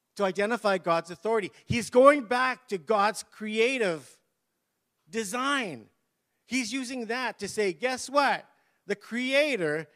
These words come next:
is in authority basically because of the design that he's made," right? "For ever since the world was created, people have seen earth and sky. Through everything God made, they can clearly see his invisible qualities,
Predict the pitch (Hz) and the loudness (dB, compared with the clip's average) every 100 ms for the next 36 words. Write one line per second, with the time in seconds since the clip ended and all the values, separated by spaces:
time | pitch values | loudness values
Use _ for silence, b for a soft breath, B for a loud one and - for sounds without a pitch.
0 | b - 254 202 220 196 - 277 233 170 | b -8 -6 -4 -2 -4 2 4 6 2
1 | 160 160 b b 151 123 269 294 247 226 | -2 -8 b b -20 -8 -4 -4 -6 -8
2 | 185 185 175 b b b _ _ 139 220 | -4 -4 -4 b b b _ _ -8 -8
3 | - 254 240 233 202 185 180 196 220 208 | -2 -2 0 -2 -2 -4 -4 -4 -4 -6
4 | 175 170 160 175 240 226 127 - _ _ | -8 -12 -14 -8 -6 -6 -8 -16 _ _
5 | 143 170 247 - _ b b b - 196 | -4 -2 -2 -4 _ b b b -4 0
6 | 214 285 302 320 277 226 208 220 208 - | 2 2 0 -4 -6 -2 2 2 2 -4
7 | - 202 202 175 208 226 208 180 - 196 | -2 0 0 -2 -8 -4 -4 -4 -6 -8
8 | 202 175 170 208 185 - 202 151 123 B | -4 -4 -4 -6 -8 0 0 0 -2 B
9 | B - 180 - 175 233 220 262 208 185 | B -18 -14 -2 -2 -2 -4 -4 2 2
10 | 190 185 185 151 151 - b _ 170 190 | 2 0 0 2 0 -6 b _ 0 0
11 | 180 - 185 185 185 170 165 147 143 135 | -6 -8 -4 -2 -2 -6 -6 -6 -8 -4
12 | 151 143 151 165 - 170 160 131 120 | -4 -4 -8 -8 -2 0 0 -4 -8